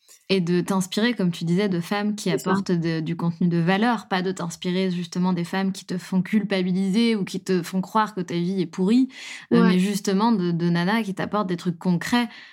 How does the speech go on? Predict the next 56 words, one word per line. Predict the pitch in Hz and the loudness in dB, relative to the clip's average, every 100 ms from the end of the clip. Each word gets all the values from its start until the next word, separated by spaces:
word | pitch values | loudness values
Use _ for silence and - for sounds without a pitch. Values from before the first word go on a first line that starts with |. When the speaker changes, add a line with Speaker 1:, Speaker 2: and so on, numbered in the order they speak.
| - | -6
Speaker 1:
euh, | 175 170 | -2 -2
comment | 196 185 190 | 0 2 2
avoir | 151 170 | 0 -6
plus | - | -8
confiance | - 170 175 165 | -6 -4 -4 -4
en | 185 | -4
toi, | 185 240 240 | 0 2 2
comment, | 220 185 180 185 180 | -2 -2 0 0 0
euh, | 165 160 | -2 -4
libérer | 165 170 165 170 | -2 -2 -2 -4
ton | 175 | -4
potentiel, | 170 175 190 - 247 226 214 | -8 -6 -4 0 0 0 0
comment | 190 180 180 175 | 0 0 0 -2
faire | - 180 175 | -2 -4 -4
pour | - | -8
être | - 185 | -6 -2
heureuse, | 190 233 226 220 | 0 2 2 -2
pour, | - 170 | -4 -2
euh, | 165 165 | -2 0
renforcer | 175 180 175 180 | -2 -2 -4 -4
ton | 175 | -2
état | 170 170 | -2 -2
d'esprit. | - 180 - 247 - - - _ | -2 -2 0 0 0 -12 -20 _
Il | 185 | -4
y | |
a | |
plein | 180 247 262 | 0 2 4
de, | 220 175 | 2 0
de, | 165 160 | -4 -6
de, | 160 175 170 - | -8 -8 -8 -10
de, | - 170 175 175 160 175 | -6 -2 -2 -2 -2 -2
de | 160 170 170 | 0 0 2
super | 170 - 202 185 180 | 0 -2 -2 -2 -2
comptes, | - 247 | 2 4
de | 180 | 2
super | - - 180 | -4 -6 -4
personnes | 190 185 220 220 | -2 0 2 2
qui | 196 | 0
parlent | 180 175 | -2 0
de | 165 | -2
ça, | 165 233 - - - - | -2 -4 -4 -16 -18 -2
et | 180 | 0
je | 170 | 0
trouve | 170 208 | -4 -6
que | |
c'est | 202 | 0
un | 170 | 0
très | 160 202 | 0 0
bon | 190 | 0
tips | 185 - - | 0 -2 -2
aussi | 175 - | -2 -2
que, | 190 180 160 156 175 - _ | -2 -2 -2 -2 -4 -6 _
que | 233 | 2
tu | |
Speaker 2:
Ouais. | 226 170 | 4 2
Speaker 1:
donnes. | 160 160 | 0 -6